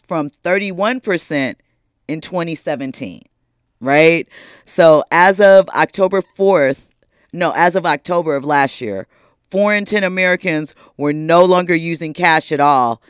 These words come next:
in the average week. And Square said that in the first year of the pandemic, U S cashless businesses more than doubled. So cashless businesses also have other perks. You know, um, the lack of paper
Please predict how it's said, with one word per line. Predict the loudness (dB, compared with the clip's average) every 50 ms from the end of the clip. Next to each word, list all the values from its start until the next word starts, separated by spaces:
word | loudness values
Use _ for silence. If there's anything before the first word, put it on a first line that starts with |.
| _ _ _ -10
in | -8 -6 -6
the | -4 -2
average | 0 0 0 0 -2 -4 -6 -6
week. | -10 -10 -8 -8 -10 -10 _ _ -20 -20 _ _ _ _ _ -20 -20 _ _ -6
And | -4 -2 -2 -2 -4
Square | -8 -14 -10 -2 0 2 2 4 2
said | 0 0 0 0 0 2
that | 2 0 0 0
in | -4 -4
the | -4 -6
first | -6 _ -4 -2 -2 -2 -2 -4 -8 -4
year | -4 -2 -2
of | -2
the | -2 -4
pandemic, | -4 -4 -4 -4 -4 -4 -4 -2 -2 -2 -2 -2 -4 -4 -6 _ _ _ _ _ _ _
U | -14 -6 -2 0 2 2
S | 2 -2 -4 -8
cashless | -6 -2 -2 -2 -2 -2 -6 -10 -10 -10 -10 -10 -10
businesses | -8 -8 -8 -8 -8 -10 -10 -10 -6 -6 -4 -4 -6 -8 _ _ _ _ _ -16 -12
more | -8 -4 -2 0 0 0 0
than | -2 -2 -4 -4 -6 -6 -4
doubled. | -2 -2 -2 -2 -4 -6 -12 -12 -14 -20 _ _ _ _ _ _ _ _ _
So | _ -10 -2 0 2 4 4 4 2 2 -2 -4 -4
cashless | -2 0 0 0 0 -4 -10 -8
businesses | -8 -8 -8 -8 -10 -12 -8 -8 -8 -6 -6
also | -4 -4 -4 -4 -2 -2 -2
have | -2 -2 -4 -6 _ -6
other | -4 -4 -2 -4 -6
perks. | -6 -10 -12 -4 0 2 2 2 0 -4 -10 -20 -20 _ _ _ _ _ -20 -20 _ _ -14
You | -8 -6 -2 0
know, | 2 2 2 2 2 0 -2 -2
um, | -2 0 0 2 0 0 -2 -4 -8 _ _ _ _ -8
the | -6
lack | -2 0 0 0 0 -2
of | -6 -6 -6
paper | -6 -6 -6 -6 -6 -10